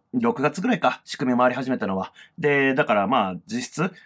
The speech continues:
えーっと、二十、二十一、二十二、二十三、まあ、四年半ぐらいか、えーっと、やってきたわけですけど、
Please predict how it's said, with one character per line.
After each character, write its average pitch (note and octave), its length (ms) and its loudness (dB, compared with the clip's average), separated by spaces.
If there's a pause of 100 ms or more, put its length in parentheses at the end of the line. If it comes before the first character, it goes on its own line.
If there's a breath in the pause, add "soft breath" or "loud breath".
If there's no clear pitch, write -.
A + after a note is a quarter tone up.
(140 loud breath)
え G2+ 500 0
ー - 20 -20
っ - 80 -20
と、 F2+ 720 -4
二 A#2 300 2
十、 G2 400 -2
二 A2 140 0
十 G2 100 -4
一、 F2+ 180 -6
二 G#2+ 80 0
十 F#2+ 120 -4
二、 F#2+ 60 -4
二 A2 140 0
十 G#2 140 -2
三、 G#2 380 -2 (220)
ま F3 100 2
あ、 - 20 4
四 C3 100 2
年 E3+ 140 -2
半 F#3 220 2
ぐ F3+ 80 0
ら A2+ 80 2
い - 40 -6
か、 - 200 -8 (180 loud breath)
え A2+ 360 0
ー G#2+ 40 -4
っ - 100 -14
と、 F#2+ 520 0 (760)
や B2 120 2
っ - 100 -12
て E3 80 -2
き D#3+ 80 -2
た B2+ 140 0
わ A2+ 100 0
け A2 80 -4
で G2+ 60 -2
す - 100 -10
け F#2+ 80 -6
ど、 F#2+ 300 -2